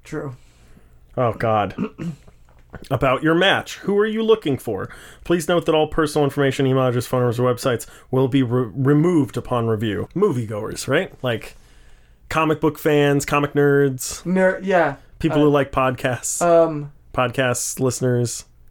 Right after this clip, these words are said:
Speaker 1: Just good old down-home nerds like us. Can you fit that in there?
Speaker 2: That's what she said. Good old down-
Speaker 1: Yeah, but you have to spell ol-,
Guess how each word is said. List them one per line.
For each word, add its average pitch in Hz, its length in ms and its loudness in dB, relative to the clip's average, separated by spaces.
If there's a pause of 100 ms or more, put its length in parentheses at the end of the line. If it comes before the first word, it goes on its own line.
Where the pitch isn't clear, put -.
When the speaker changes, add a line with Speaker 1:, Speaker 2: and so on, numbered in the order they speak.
(1200)
Speaker 1:
Just - 440 -4 (460)
good 190 220 0
old 175 500 2
down-home 165 880 2
nerds 143 420 0
like 135 300 -4
us. - 480 -10 (720)
Can 165 140 -8
you 151 80 -4
fit 160 220 -4
that 175 180 -2
in 180 140 -2
there? 196 300 -2 (580)
Speaker 2:
That's - 120 -4
what 139 100 0
she 160 140 2
said. 139 280 0 (1300)
Good 170 140 2
old 180 380 0 (140)
down- 143 500 2 (240)
Speaker 1:
Yeah, 202 180 4
but 190 140 -2
you 214 80 6
have 214 160 6
to 214 80 -10
spell 220 400 0
ol-, 175 540 2